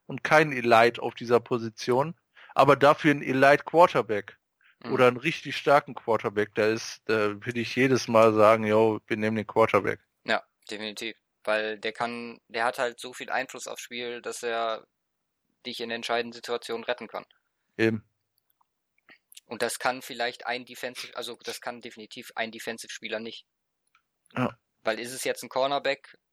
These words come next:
Speaker 2: äh, kommt's drauf an, ob's zu ihm geworfen wird. Ist es ein Pass-Rusher, kommt's drauf an, wie viel, äh, O-Line-Man ihn gerade, äh, bewachen, wie viel Platz er kriegt.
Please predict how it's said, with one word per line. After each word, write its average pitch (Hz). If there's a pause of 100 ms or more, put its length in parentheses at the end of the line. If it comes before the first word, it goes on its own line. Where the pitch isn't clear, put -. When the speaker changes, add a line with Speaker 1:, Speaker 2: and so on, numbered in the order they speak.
(120)
Speaker 2:
äh, 113
kommt's 123
drauf 120
an, 123
ob's -
zu -
ihm 120
geworfen 131
wird. 160
Ist 117
es 120
ein 117
Pass-Rusher, 131
kommt's 123
drauf 120
an, 120 (300)
wie 117
viel, 113 (180)
äh, 107
O-Line-Man 113
ihn 110
gerade, 110 (760)
äh, 107
bewachen, 127
wie 117
viel 113
Platz -
er 123
kriegt. -